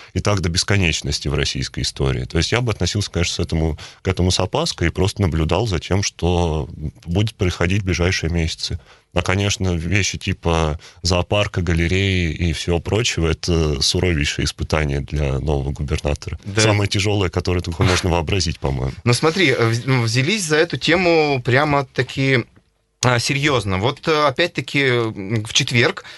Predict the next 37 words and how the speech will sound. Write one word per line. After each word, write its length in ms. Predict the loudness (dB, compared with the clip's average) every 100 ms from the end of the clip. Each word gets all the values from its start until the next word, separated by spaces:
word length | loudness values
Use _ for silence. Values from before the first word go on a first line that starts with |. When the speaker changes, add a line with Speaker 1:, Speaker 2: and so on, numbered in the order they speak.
| -8
Speaker 2:
исполняющий 500 | -2 2 4 2 2
обязанности, 760 | 2 2 2 0 -2 0 2 0
м, 280 | -2 -2 0
заместителя 480 | 0 -2 -2 -2
председателя 420 | -2 0 0 0 2
правительства 460 | 2 0 -2 -2
Пермского 400 | 0 0 2 0
края, 240 | 2 0 2
министр 340 | 0 -2 -4
строительства 460 | -2 -2 -2 -4 -4
и 20 |
Ж 100 | -4
К 120 | -6
Х 240 | 0 0 -2 -12 -2
Михаил, 480 | 0 2 2 2 2
э, 220 | 2 2
Сюткин, 460 | 2 -2 -4 -2 -2
о 40 |
котором 340 | -2 0 0 0
мы 60 |
сегодня 380 | -2 -2 0 0
уже 140 | 0
говорили, 500 | 0 2 2 4 2 0 -8 -14 -2
а, 180 | 0 0
представил 480 | -4 -2 0 0 -2
депутатам 760 | -8 -2 0 2 0 0 -2
законодательного 480 | -4 -2 -2 0 0
собрания 420 | 0 0 2 2
доклад 400 | 0 0 0 0
по 80 | 0
изменениям 460 | 0 0 0 -2 -2
в 20 |
перечень 400 | -2 -2 -2 0
кап-, 240 | 0 0 2
а, 140 | 2
объектов 380 | 2 -2 -6 -2
капстроительства. 840 | -2 0 0 0 -2 -10 -8 -8